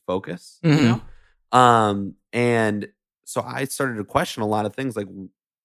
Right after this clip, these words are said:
Speaker 1: how do we capitalize on social media management? How do we capitalize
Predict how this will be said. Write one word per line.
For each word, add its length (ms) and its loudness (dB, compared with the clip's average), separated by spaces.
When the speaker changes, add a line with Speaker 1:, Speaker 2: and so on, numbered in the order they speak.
Speaker 1:
how 180 -2
do 60 2
we 140 0
capitalize 520 0
on 60 -8
social 300 -8
media 260 -10
management? 480 -20
How 240 2
do 80 0
we 120 -2
capitalize 760 0